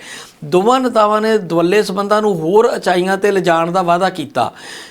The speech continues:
ਸ਼ੀ ਜਿਨਪਿੰਗ ਨੇ ਪੁਤਿਨ ਨੂੰ ਰਣਨੀਤਿਕ ਸਹਿਯੋਗ ਨੂੰ ਹੋਰ ਵਿਸ਼ਾਲ ਕਰਨ, ਆਪਸੀ ਸਹਿਯੋਗ ਨੂੰ ਮਜ਼ਬੂਤ ਕਰਨ ਅਤੇ ਜਾਇਜ਼ ਹਿੱਤਾਂ ਦੀ ਰਾਖੀ ਕਰਨ ਲਈ ਕਿਹਾ ਹੈ। ਮੰਗਲਵਾਰ ਨੂੰ ਟਰੰਪ ਨੇ ਬੀਜਿੰਗ ਦੇ ਉੱਤੇ ਟੈਕਸ ਲਾਉਣ ਦੀ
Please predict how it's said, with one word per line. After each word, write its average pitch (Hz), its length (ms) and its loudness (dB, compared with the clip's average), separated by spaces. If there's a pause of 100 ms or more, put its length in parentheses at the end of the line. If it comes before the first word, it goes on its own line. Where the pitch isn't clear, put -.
(300)
ਸ਼ੀ 233 320 0
ਜਿਨਪਿੰਗ 233 480 2
ਨੇ 233 140 2
ਪੁਤਿਨ 214 420 0
ਨੂੰ 220 220 2
ਰਣਨੀਤਿਕ 190 680 0
ਸਹਿਯੋਗ 190 540 0
ਨੂੰ 220 200 0
ਹੋਰ 185 260 0
ਵਿਸ਼ਾਲ 190 360 2
ਕਰਨ, 202 340 0 (400)
ਆਪਸੀ 185 400 2
ਸਹਿਯੋਗ 190 440 0
ਨੂੰ 214 160 0
ਮਜ਼ਬੂਤ 180 440 -4
ਕਰਨ 208 320 2
ਅਤੇ 214 160 0
ਜਾਇਜ਼ 175 360 0
ਹਿੱਤਾਂ 196 260 0
ਦੀ 190 160 0
ਰਾਖੀ 170 320 -2
ਕਰਨ 180 220 0
ਲਈ 185 100 -2
ਕਿਹਾ 170 280 2
ਹੈ। 131 200 -2 (440)
ਮੰਗਲਵਾਰ 214 500 4
ਨੂੰ 233 260 0
ਟਰੰਪ 196 340 0
ਨੇ 220 160 2
ਬੀਜਿੰਗ 185 480 0
ਦੇ 220 120 6
ਉੱਤੇ 214 240 0 (220)
ਟੈਕਸ 220 280 0
ਲਾਉਣ 202 280 0
ਦੀ 208 240 -2